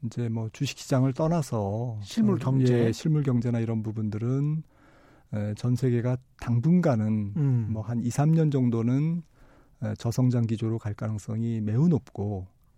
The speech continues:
Speaker 1: 에,
Speaker 2: 아.
Speaker 1: 코로나 일구는 사실은 그런 저성장 기조로 가는 이런 경기 확장을 조금 멈춰 세우는
Speaker 2: 음.
Speaker 1: 이제 방아쇠 역할을 좀 한 것 같고요.
Speaker 2: 예.
Speaker 1: 어, 실질적으로,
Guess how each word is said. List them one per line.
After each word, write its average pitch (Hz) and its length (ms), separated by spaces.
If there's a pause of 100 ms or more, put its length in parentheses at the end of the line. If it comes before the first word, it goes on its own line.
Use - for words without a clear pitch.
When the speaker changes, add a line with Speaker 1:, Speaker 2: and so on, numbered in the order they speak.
(120)
Speaker 1:
에, - 40
Speaker 2:
아. 107 400
Speaker 1:
코로나 180 360
일구는 160 720
사실은 127 800 (180)
그런 123 240
저성장 143 640
기조로 127 360
가는 104 440 (400)
이런 139 260
경기 139 340
확장을 165 840
조금 160 560 (720)
멈춰 131 360
세우는 170 440 (100)
Speaker 2:
음. 151 560
Speaker 1:
이제 127 120
방아쇠 175 480
역할을 127 360
좀 110 220
한 110 120
것 107 120
같고요. 107 560
Speaker 2:
예. 131 360 (440)
Speaker 1:
어, 113 300
실질적으로, 143 1600